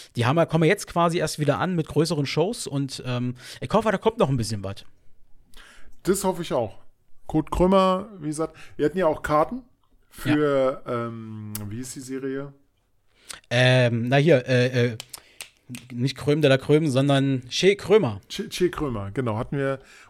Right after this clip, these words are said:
Speaker 2: mussten, mussten wir leider krankheitsbedingt, ähm,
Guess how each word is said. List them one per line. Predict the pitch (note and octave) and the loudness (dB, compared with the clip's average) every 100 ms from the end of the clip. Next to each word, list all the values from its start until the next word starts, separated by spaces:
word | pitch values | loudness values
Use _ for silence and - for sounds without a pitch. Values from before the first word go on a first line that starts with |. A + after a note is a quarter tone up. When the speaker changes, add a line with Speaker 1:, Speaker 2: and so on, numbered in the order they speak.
| - | -8
Speaker 2:
mussten, | C#3 D3 - C3+ | -6 -6 -10 -8
mussten | B2+ C3 D#3 | -8 -8 -2
wir | C3 | 2
leider | B2 C#3 C3+ | 2 2 -2
krankheitsbedingt, | C3 C#3 C#3+ - C3 C3+ C3+ - G#3 | -6 -8 -8 -6 -8 -8 -10 -16 -14
ähm, | A#2+ A#2 A2+ A#2 | -12 -12 -14 -16